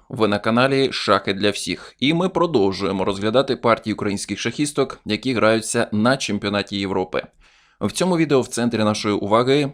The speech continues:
екс-чемпіонка світу Анна Ушеніна, міжнародний гросмейстер з Харкова.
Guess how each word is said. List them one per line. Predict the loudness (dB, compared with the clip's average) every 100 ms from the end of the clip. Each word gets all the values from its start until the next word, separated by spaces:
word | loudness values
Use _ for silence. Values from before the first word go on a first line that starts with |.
| -4
екс-чемпіонка | -2 -2 -4 -4 0 0 0 -4
світу | -6 -2 -2 0 0 4
Анна | 2 4 0
Ушеніна, | -2 -2 -2 0 -2 -6 _ _ _ -2
міжнародний | 0 2 2 2 -2
гросмейстер | -2 -2 0 0 -2 -4
з | -2
Харкова. | 2 2 2 -6 -6